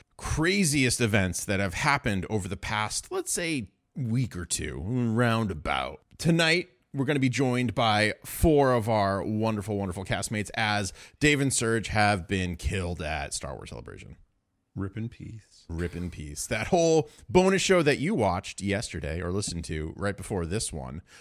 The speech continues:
Speaker 1: was all a hoax. I don't know who did it, but I'm guessing it's one of these three gentlemen joining us tonight.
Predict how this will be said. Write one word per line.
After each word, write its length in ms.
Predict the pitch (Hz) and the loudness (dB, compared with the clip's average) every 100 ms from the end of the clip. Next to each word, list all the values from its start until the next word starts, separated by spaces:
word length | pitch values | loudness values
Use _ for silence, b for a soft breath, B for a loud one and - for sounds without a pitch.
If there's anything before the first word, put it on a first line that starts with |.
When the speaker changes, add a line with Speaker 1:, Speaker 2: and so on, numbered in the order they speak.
| B | B
Speaker 1:
was 160 | 120 117 | 2 8
all 320 | 156 160 165 | 10 10 10
a 100 | 160 | 10
hoax. 560 | 160 165 117 - - - | 10 8 6 -2 -2 0
I 120 | 98 | 0
don't 120 | 113 | 0
know 180 | 127 120 | 0 0
who 140 | 131 | 0
did 160 | 131 127 | 0 0
it, 220 | 80 - | -2 -4
but 100 | 85 | -6
I'm 120 | 82 | -4
guessing 420 | 85 101 85 76 - | -4 -4 -6 -8 -8
it's 160 | 78 | -12
one 220 | 87 90 87 | -8 -6 -6
of 180 | 78 | -6
these 440 | 82 82 76 69 - _ | -4 -4 -6 -8 -12 _
three 760 | _ - 87 87 76 69 78 _ _ _ - | _ -10 -6 -4 -6 -8 -12 _ _ _ -16
gentlemen 500 | 87 90 78 71 76 | -8 -6 -6 -8 -10
joining 320 | 80 80 76 | -8 -8 -10
us 160 | - - | -12 -10
tonight. 380 | 85 101 85 | -6 -4 -6